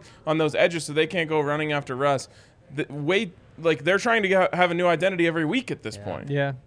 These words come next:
Speaker 3: At the same time, though, like, you put up fifteen points a game. You know, three games in, they said, "No, we gotta try something else."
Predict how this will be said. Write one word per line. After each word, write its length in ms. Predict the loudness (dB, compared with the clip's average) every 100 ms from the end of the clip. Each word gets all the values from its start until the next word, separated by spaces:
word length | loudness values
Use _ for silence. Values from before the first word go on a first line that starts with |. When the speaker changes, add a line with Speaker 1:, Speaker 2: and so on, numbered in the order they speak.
| -4
Speaker 3:
At 100 | -4
the 80 |
same 220 | 0 2 2
time, 240 | 2 2
though, 180 | 2 2
like, 220 | 2 -2
you 80 | -2
put 140 | 0
up 140 | 0 2
fifteen 340 | 0 0 0
points 260 | 2 0 -2
a 40 |
game. 440 | -4 -2 -2 -2 -4 -10 -20 -20 _ -10
You 100 | -4
know, 120 | -4
three 240 | 0 2
games 240 | 4 4 4
in, 140 | 4
they 140 | 2 2
said, 420 | 4 4 4 -2 -2
"No, 180 | 2
we 100 | 4 4
gotta 160 | 4
try 160 | 4 2
something 280 | 2 -2 0
else." 360 | -2 -4 -12